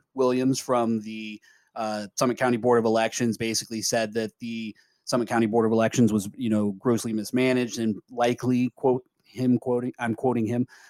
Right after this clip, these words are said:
"led to the disenfranchisement of voters."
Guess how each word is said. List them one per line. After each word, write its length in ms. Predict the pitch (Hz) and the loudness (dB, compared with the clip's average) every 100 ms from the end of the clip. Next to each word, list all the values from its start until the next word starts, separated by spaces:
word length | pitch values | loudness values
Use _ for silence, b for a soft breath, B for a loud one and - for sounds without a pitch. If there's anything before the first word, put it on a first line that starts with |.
| b | b
"led 220 | 135 139 | 0 2
to 60 | 135 | 2
the 100 | 127 | -4
disenfranchisement 1160 | 110 120 123 113 120 113 123 120 113 120 117 110 | -4 -2 -2 -4 -4 -4 -2 -2 -2 -2 -2 -4
of 300 | 110 107 101 | -6 -8 -4
voters." 500 | 117 117 120 123 | -2 -2 -4 -8